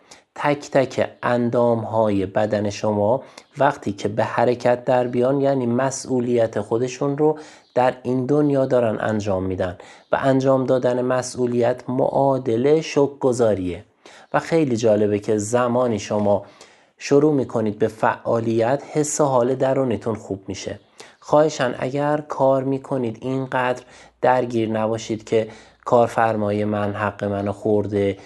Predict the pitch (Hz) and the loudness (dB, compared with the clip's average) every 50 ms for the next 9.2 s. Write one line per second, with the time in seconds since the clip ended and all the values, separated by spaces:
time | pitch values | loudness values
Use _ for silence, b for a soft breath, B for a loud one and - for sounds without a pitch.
0 | B B B B _ _ - - - 143 135 131 131 127 131 127 117 113 113 120 | B B B B _ _ -20 -2 2 2 2 4 4 4 4 4 2 0 0 -2
1 | 123 120 120 117 104 101 98 95 104 98 95 95 - - 98 95 95 92 95 92 | -2 -4 -4 -2 -4 -4 -2 -2 -4 -4 -4 -4 -6 -6 -4 -2 -2 -2 -2 -4
2 | - - 95 90 95 92 90 - - 90 92 - - 90 87 87 92 B B B | -2 -4 -4 -2 -2 -4 -4 -4 -4 -4 -4 -4 -6 -6 -6 -6 -10 B B B
3 | B B B B B B B - 123 120 117 - 127 120 117 113 117 120 120 120 | B B B B B B B -2 -2 -2 0 2 2 2 4 4 2 0 0 0
4 | 120 123 117 117 113 107 107 113 113 110 107 107 104 104 107 107 107 104 107 104 | 0 0 0 2 0 0 2 2 2 2 2 0 -2 -2 -2 -2 0 2 0 2
5 | 104 110 107 104 - - 110 107 107 104 104 101 98 - 107 104 104 101 101 101 | 2 2 0 0 0 0 0 2 2 2 2 0 0 0 -2 -2 0 0 0 -2
6 | 98 107 110 107 107 107 110 110 113 120 135 147 151 143 147 156 151 147 - - | 0 0 0 0 0 -2 -4 -6 -2 0 2 2 2 0 -2 -2 -4 -4 -4 -4
7 | 156 160 151 156 - 156 151 143 127 110 117 131 131 139 135 127 123 113 110 113 | -2 -2 -2 -2 -2 0 0 0 0 0 0 2 2 2 0 0 -2 -4 -2 -2
8 | 117 113 110 110 110 110 110 - 123 117 107 95 95 98 95 92 - 101 98 95 | -2 -2 -2 -2 -2 -4 -2 0 2 2 2 2 0 -4 -4 -4 -4 -4 -4 -4
9 | 90 B B | -4 B B